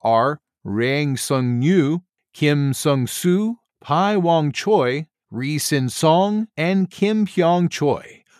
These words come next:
who works at Pan Systems Pyongyang,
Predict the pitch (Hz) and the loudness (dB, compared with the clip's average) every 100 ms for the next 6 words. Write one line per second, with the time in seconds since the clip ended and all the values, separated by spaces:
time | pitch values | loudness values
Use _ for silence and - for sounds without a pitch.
0 | _ 139 120 127 170 - - - 156 - | _ -6 -2 0 -2 -2 -10 -4 -4 -4
1 | - - 160 190 175 156 - 151 143 - | -10 -6 -2 -2 0 -4 -4 -4 -6 -6
2 | - 131 113 135 160 - | -2 -2 0 -2 -4 -6